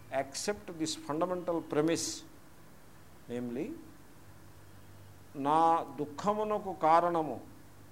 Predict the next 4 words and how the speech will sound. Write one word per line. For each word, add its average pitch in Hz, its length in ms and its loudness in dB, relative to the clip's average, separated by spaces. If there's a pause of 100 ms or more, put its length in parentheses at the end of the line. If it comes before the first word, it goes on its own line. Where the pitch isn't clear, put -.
(380)
నా 123 280 -4
మనస్సు, 120 680 -8 (1400)
నాకుండే 175 460 2
భావజాలము, 151 880 4